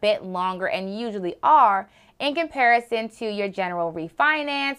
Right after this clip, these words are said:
purchase, seller side closing. Reason being, reverse mortgages, for one, their packages are usually a lot larger. I would say the average package is between two hundred to two hundred fifty pages,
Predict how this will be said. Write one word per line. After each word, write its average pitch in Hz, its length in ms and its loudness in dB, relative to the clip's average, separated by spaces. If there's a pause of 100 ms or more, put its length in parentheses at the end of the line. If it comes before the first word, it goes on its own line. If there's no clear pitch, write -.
purchase, 220 520 0
seller 175 280 0
side 170 260 -4
closing. - 560 0 (600)
Reason 294 480 0
being, 208 440 -4 (320)
reverse 311 460 2
mortgages, 247 460 0
for 220 140 2
one, 190 440 -2 (280)
their 359 180 6
packages 294 460 0
are 226 100 2
usually 214 360 -2
a 185 80 2
lot 175 320 -2
larger. 120 640 -8 (720)
I 330 160 6
would 415 240 -2
say 262 180 2
the 247 140 -6
average 226 340 2
package 202 320 -2
is 185 60 -16
between 202 380 -6
two 269 260 -8
hundred 220 340 -4
to 196 60 -10
two 220 220 -8
hundred 202 260 -4
fifty 190 240 -8
pages, 180 640 -2